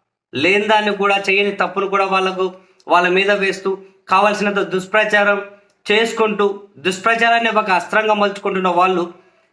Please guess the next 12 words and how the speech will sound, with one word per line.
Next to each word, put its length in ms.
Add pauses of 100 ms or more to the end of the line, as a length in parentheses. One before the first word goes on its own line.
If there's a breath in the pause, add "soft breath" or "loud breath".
(160)
చివరికి 340
వైసీపీ 480
సోషల్ 420
మీడియా 340
బాధ్యతలు 480
చూస్తున్నటువంటి, 680
సోషల్ 360
మీడియా 220
ప్లస్ 240
మీడియా 280
బాధ్యతలు 560
చూస్తున్న 460